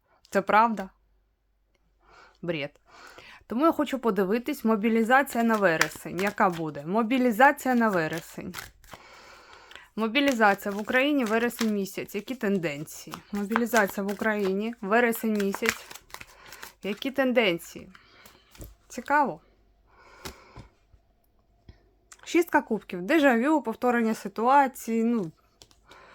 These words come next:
є команда, правда ж? Трійка жезлів. М. Так. Ну, новий набір.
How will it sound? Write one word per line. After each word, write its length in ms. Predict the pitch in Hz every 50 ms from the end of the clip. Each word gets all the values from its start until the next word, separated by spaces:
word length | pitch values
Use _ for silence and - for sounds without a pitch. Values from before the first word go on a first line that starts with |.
| - - - - - - - - - - - _ - - - - - - - - - - _ _ _ _ _ _ _ _ _ 285 294 262 262
є 200 | 247 233 254 285
команда, 540 | 277 - 254 233 208 180 160 165 170 160 170
правда 420 | 165 - 240 269 277 240 180 156 170
ж? 180 | - - - - - - - - - - - - - - - - - - - _
Трійка 360 | - - 202 196 196 - 202 190
жезлів. 500 | - 196 190 190 - - - 214 214 220 _ _ _ _ _ _ _ _ _ _ _ _ _
М. 260 | - - - - - _ _ _ _ _ _ _ _ _ _ _ _ _ _ _ _ - - - - - _ _ _ _ _ _ _ _ _
Так. 600 | _ - 190 180 170 156 151 170 - _ - - - - - - - - - - - - - - - - - - - - - _ _ _ _ _ _ _ _ _ _ _ - - - - - - - - _ _ _ _ _ _ _ _ - - _
Ну, 200 | 226 233 220 220 - _
новий 380 | - 247 254 247 208 190 196 190
набір. 680 | 185 185 180 165 160 190 220 240 262 269 269 - -